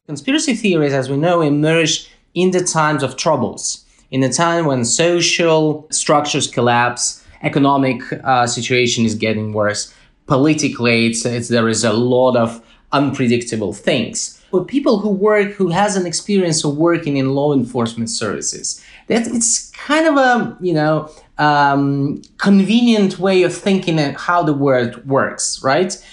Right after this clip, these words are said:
So there is one power center that kind of sets out the, the plan, the agenda, and the methods of how to achieve, uh,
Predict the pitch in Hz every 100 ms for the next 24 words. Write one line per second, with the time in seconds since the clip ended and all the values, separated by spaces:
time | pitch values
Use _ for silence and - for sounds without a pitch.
0 | - - 139 131 131 139 127 127 127 156
1 | 196 208 196 208 208 208 208 202 196 196
2 | 180 180 - - _ - 131 123 - 131
3 | 120 113 - 151 151 - - - - 151
4 | 139 135 113 113 120 117 110 107 101 -
5 | - 147 - - 160 170 170 139 123 117
6 | 147 160 170 160 160 165 160 - - -
7 | 131 131 123 127 160 160 165 156 156 -
8 | 160 135 - 156 139 - 139 123 - 135
9 | 127 120 120 117